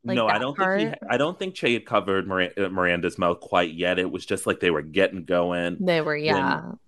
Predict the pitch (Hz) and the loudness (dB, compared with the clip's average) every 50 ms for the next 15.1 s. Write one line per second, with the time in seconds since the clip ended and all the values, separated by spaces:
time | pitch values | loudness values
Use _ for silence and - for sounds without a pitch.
0 | _ - - - - - - 190 175 151 156 90 - - - - - 110 123 127 | _ -16 -8 -6 -6 -4 0 2 2 2 2 0 -4 -4 -2 -2 0 0 0 0
1 | 117 85 85 87 87 - - 107 - 82 82 95 - - 101 87 78 76 73 78 | -2 -2 -4 -6 -4 -4 -6 -2 0 0 0 0 0 -2 0 0 0 0 0 0
2 | 76 71 71 73 71 71 71 69 69 69 71 80 82 - _ _ _ _ _ _ | 0 0 0 2 2 2 2 2 0 0 0 -2 -4 -6 _ _ _ _ _ _
3 | _ _ _ _ _ _ _ _ _ _ - - - 294 285 - 196 196 - - | _ _ _ _ _ _ _ _ _ _ -6 -4 -4 -4 -4 -2 0 2 2 0
4 | - - - 76 69 67 62 60 67 - - 233 233 247 302 359 453 285 - - | 0 -4 -8 -6 -6 -6 -6 -8 -8 -4 0 0 0 0 0 -2 -2 -4 0 0
5 | - 392 403 - - - - 220 254 285 349 392 349 339 339 330 320 339 349 339 | 0 0 2 0 0 0 2 2 2 2 0 0 0 0 0 0 0 0 0 0
6 | 339 311 - - - - - - - - - 214 196 220 220 214 220 214 220 220 | 0 -2 -6 -12 -20 -20 -20 -18 -18 -18 -16 -8 -2 0 0 2 2 0 -2 -2
7 | 220 - 214 185 190 - 214 208 185 185 - 185 185 180 190 180 185 175 180 170 | -2 -2 -2 0 0 0 -2 -2 -2 -2 -2 -2 0 2 2 2 2 2 0 0
8 | 170 - - 185 180 175 170 156 165 - - - 180 185 214 - 262 220 - 233 | 0 0 0 2 2 2 0 -2 -4 -4 -2 0 2 2 2 2 2 2 2 0
9 | - - - 165 175 254 262 202 175 160 160 165 165 165 170 - - 180 170 156 | 2 0 -2 -2 -2 0 2 2 4 4 4 2 0 -2 -4 -2 -2 -2 -2 -2
10 | 127 127 120 - - - - - - - - - - - _ _ _ _ _ - | -4 -6 -8 -8 -10 -10 -8 -10 -12 -12 -14 -16 -18 -20 _ _ _ _ _ -2
11 | 269 233 175 - - - - 95 82 - - - - - _ - - - _ - | 0 0 0 -2 -4 -4 -4 -6 -6 -6 -6 -8 -8 -10 _ -12 -12 -12 _ -12
12 | - - 147 - - - - - 160 185 202 214 233 269 269 - 202 208 208 208 | -8 -6 -4 -4 -4 -6 -6 -4 -2 -2 0 2 0 0 0 -2 -2 -2 0 2
13 | 214 214 302 427 - - - - - - - - 107 104 104 107 101 - - - | 4 4 4 4 2 -2 -4 -4 -2 -4 -2 0 0 2 2 0 0 -4 -8 -4
14 | - - 101 98 - - 95 92 90 98 95 92 90 90 90 87 87 87 82 82 | 0 2 2 2 4 2 0 2 2 2 2 2 2 2 2 2 2 2 2 2
15 | 92 | 0